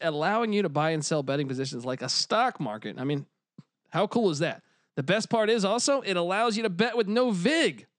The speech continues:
Yes, since you're buying positions from other sports bettors, there is no house. That's right, no VIG betting, legal in more than forty states.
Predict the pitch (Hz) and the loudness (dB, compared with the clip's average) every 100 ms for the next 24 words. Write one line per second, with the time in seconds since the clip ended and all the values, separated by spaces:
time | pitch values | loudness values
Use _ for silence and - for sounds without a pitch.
0 | _ _ _ _ _ _ _ _ - 160 | _ _ _ _ _ _ _ _ -2 0
1 | 175 - 185 156 - 139 165 170 143 156 | 0 0 -2 0 -2 0 -2 -2 -2 -2
2 | 160 143 131 175 165 - 180 156 160 160 | -2 -4 -2 0 0 -2 -2 -2 -2 -2
3 | 139 135 208 247 214 180 147 165 170 - | -2 -4 -2 0 0 0 0 0 -2 -4
4 | _ _ _ - 143 214 220 185 151 143 | _ _ _ -6 0 0 0 -2 -2 -4
5 | - 139 180 214 175 185 170 165 147 143 | -6 -2 0 2 2 0 0 0 0 -2
6 | 139 _ - 120 135 185 254 185 123 113 | -4 _ -12 -4 0 0 2 0 -2 -2
7 | 120 175 131 92 - 151 139 - - 151 | 0 0 -2 -8 -4 -4 -2 -2 -2 0
8 | 160 151 | 0 -2